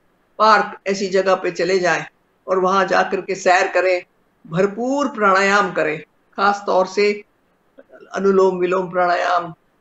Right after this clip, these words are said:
गहरी सांसों का अभ्यास करें और, अ, साथ में जो है कपालभाति, अग्निसार वगैरह जो है ये करने पर बहुत फर्क पड़ता है। मैंने देखा है lungs का भोजन जो है हवा है,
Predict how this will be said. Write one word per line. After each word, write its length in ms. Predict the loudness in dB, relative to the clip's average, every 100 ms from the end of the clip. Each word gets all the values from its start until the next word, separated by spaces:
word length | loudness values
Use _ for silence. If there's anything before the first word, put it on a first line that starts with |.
| -4
गहरी 280 | 0 2 0
सांसों 380 | 0 0 0 0
का 120 | 2
अभ्यास 520 | 0 0 2 2 2
करें 340 | 0 0 0 -4 _ _ _ _
और, 260 | 2 4 4
अ, 300 | 4 0 -2 -6 _ _ _ _ _ _ _ _ _ _ _ _
साथ 400 | -14 -4 -4 -4
में 140 | -4 -2
जो 140 | 0
है 360 | 0 0 -2 -8 _ _ _ _ -8
कपालभाति, 680 | -2 2 2 4 2 0 -2
अग्निसार 640 | -2 0 0 2 2 2
वगैरह 320 | 2 0 2
जो 140 | 0 -2
है 320 | -2 -2 -4 _ _ _ 0
ये 320 | 0 0 -4 -4
करने 300 | -2 0 0
पर 340 | 0 -2 -4 _ _ -20 _ -14
बहुत 380 | -8 -6 -6 -10
फर्क 180 | -14 -12
पड़ता 260 | -14 -12 -12
है। 180 | -14 -16 _ _ _ -8
मैंने 200 | -4 -4
देखा 240 | -4 -2
है 220 | -2 -2 -8 _ _ -16
lungs 540 | -10 -4 0 2 0 0
का 140 | 0
भोजन 440 | 2 2 4 2
जो 160 | 2 2
है 140 | 2
हवा 300 | 0 2 2
है, 220 | 2 -2